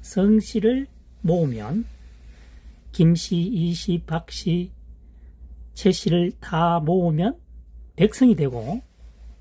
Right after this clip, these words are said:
백성을 모아서 국민이 된다.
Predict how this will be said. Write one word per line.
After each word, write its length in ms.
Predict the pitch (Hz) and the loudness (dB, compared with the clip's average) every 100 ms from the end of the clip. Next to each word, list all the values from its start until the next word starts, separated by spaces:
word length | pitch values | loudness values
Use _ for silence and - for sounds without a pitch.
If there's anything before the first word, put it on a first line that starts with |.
| - | -10
백성을 460 | - 175 - 190 180 | -6 -4 -2 0 0
모아서 600 | 170 165 165 - 311 - - - - - - - - - - - | 0 -2 -4 -4 -6 -8 -18 -20 -20 -20 -20 -20 -20 -20 -20 -2
국민이 380 | 165 170 160 | 2 2 2
된다. 380 | 131 131 131 113 | 0 -4 -6 -12